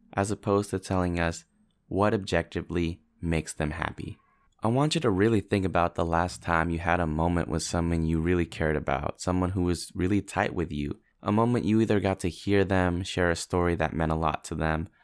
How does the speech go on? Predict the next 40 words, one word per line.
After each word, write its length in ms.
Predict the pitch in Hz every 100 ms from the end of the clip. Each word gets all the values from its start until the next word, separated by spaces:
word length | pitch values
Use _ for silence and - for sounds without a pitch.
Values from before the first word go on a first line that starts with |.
| _ _
whether 240 | 113 131 117
it 80 |
be 120 | 104 95
deep, 440 | - 98 101 -
fun, 640 | - 95 92 90 87 85 _ _ _ -
or 440 | 92 95 92 87
<laughs> 20 |
something 640 | - - 101 - 104 92
else. 500 | 64 92 82 92 - _ _ _ -
And 120 | 110
also 440 | - 113 127 135
look 240 | 117 113 -
back 240 | 98 104
at 100 | 107
a 40 | 101
time 380 | - 101 101
where 80 | 101
you 140 | 95 98
got 260 | 104 98
to 100 | -
do 100 | 92
the 140 | 95 87
same. 500 | - 82 82 69 - _ _ - _
What 120 | 117
did 80 | 143
it 100 | 127
feel 260 | - 107
like 300 | 107 87 80 - _ -
to 100 | 95
share 400 | - 87 90 90
a 40 |
memory 440 | 82 82 80 76
that, 320 | 76 76 - -
that 180 | - 80
was 160 | 80 80
just 260 | 82 -
so 160 | - 90
meaningful 520 | 82 85 82 - 64
to 200 | - -
you? 180 | - -